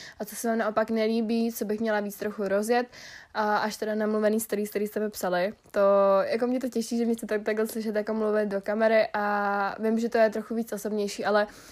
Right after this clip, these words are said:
přece jenom ten podcast je taková bariéra, jakoby s tím, že vy mě nevidíte. A já <laughs> upřímně jsem to už zkoušela, tam mluvený stories a nebudu to s tím jako dělat, protože já jsem taková stydlivá tady v tomhle. A jakoby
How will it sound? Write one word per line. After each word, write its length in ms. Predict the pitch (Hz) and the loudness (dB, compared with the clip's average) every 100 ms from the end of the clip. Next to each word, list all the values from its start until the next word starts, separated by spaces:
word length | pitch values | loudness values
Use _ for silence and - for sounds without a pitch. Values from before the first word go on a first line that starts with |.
| - - | -20 -8
přece 220 | 233 233 | 0 2
jenom 160 | 233 | 2
ten 140 | 240 233 | 2 0
podcast 300 | 220 226 220 | 0 -2 0
je 40 | |
taková 260 | 220 233 226 | 0 4 6
bariéra, 540 | 214 214 220 214 208 - | 6 8 10 8 6 0
jakoby 320 | 208 214 226 | -2 0 -2
s 100 | - | 0
tím, 220 | 214 214 | 0 2
že 120 | 214 | 2
vy 80 | 220 | 2
mě 140 | 226 | 2
nevidíte. 720 | 226 214 208 180 180 190 247 320 - - - _ - | 2 2 0 -2 0 2 2 0 -14 -20 -20 _ 2
A 640 | 233 233 226 226 226 226 - | 6 8 10 10 10 8 8
já 160 | 262 262 | 6 6
<laughs> 100 | 247 | 4
upřímně 440 | 240 - 254 240 262 | 2 6 8 8 4
jsem 120 | 254 | 2
to 60 | 240 | 2
už 80 | 233 | 0
zkoušela, 540 | - - 233 247 196 156 | 0 8 8 10 6 6
tam 120 | 180 | 2
mluvený 340 | 196 202 247 | 2 2 2
stories 320 | 226 226 233 | 0 -2 -2
a 60 | - | -2
nebudu 300 | 220 202 202 | -2 -4 -4
to 200 | - 214 | -4 -4
s 60 | 214 | -2
tím 140 | 190 | -4
jako 180 | 208 240 | 0 2
dělat, 240 | 208 202 | 4 2
protože 420 | 220 202 226 214 - - - - | 0 -2 4 2 2 -12 -16 -8
já 200 | 220 220 | 0 2
jsem 240 | 220 220 247 | 2 2 2
taková 380 | 220 226 220 233 | 6 8 8 6
stydlivá 460 | - 233 214 196 | 2 2 6 6
tady 160 | 196 208 | 4 2
v 40 | |
tomhle. 380 | 202 190 208 185 269 _ _ _ _ _ _ | 0 0 0 0 -2 _ _ _ _ _ _
A 720 | 240 226 226 214 214 208 208 208 | -2 2 2 2 2 0 0 -2
jakoby 360 | 220 220 220 | 0 0 0